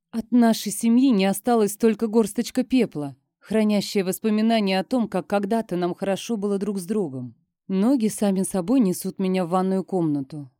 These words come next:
Давясь горючими слезами, я открываю ящик и достаю футляр, в который только недавно спрятала положительный тест. Я хотела осчастливить своего мужчину, подарить на Новый год подарок,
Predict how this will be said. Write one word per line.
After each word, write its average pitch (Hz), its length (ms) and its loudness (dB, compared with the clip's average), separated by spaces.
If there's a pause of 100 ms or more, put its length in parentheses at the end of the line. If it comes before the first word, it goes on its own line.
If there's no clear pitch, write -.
(140)
Давясь 220 480 2
горючими 202 500 0
слезами, 208 640 0
я 202 140 2
открываю 208 480 0
ящик 180 580 -4 (240)
и 208 140 0
достаю 208 440 0
футляр, 165 500 -8 (200)
в - 100 -20
который 240 480 0
только 220 320 0
недавно 214 520 2
спрятала 220 560 -4
положительный 196 760 -2
тест. 190 480 -8 (460)
Я 226 320 2
хотела 220 580 0
осчастливить 214 680 -2
своего 190 360 0
мужчину, 196 640 -4 (320)
подарить 220 440 2
на 214 140 2
Новый 220 240 0
год 214 220 0
подарок, 240 580 -2